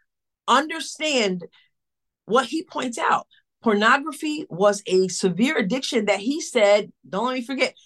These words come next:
that he suffered with, because that's what it was. It was suffering, and he received the revelation of that.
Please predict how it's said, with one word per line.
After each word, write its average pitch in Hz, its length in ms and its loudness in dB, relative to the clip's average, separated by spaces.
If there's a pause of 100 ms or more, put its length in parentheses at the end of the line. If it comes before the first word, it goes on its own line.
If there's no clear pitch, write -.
(200)
that 175 120 -4
he 180 200 -8
suffered - 880 -2
with, - 300 -8 (1200)
because 220 300 2
that's 254 260 2
what 220 120 4
it 165 100 2
was. - 440 0
It 226 140 2
was 185 180 0
suffering, 180 680 -4
and 185 180 4
he 226 140 8
received 196 400 0
the 185 80 2
revelation 175 640 -2
of 151 140 -4
that. 127 180 -6